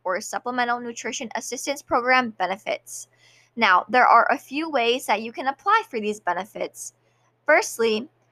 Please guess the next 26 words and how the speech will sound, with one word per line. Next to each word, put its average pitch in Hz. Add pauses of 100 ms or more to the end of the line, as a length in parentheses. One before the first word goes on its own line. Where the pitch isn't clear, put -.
(200)
one 240
can 466
file 294
an 294
application 254
online 233
at 202
My 196 (140)
H 220
D 339
R, 220
which 240
is 240
the 214
Maryland 214
Department 254 (140)
of 233
Human 247
Resources 247
website. 190 (640)
Secondly, 240 (460)
you 269
can 226
download 277
an 226
application, 214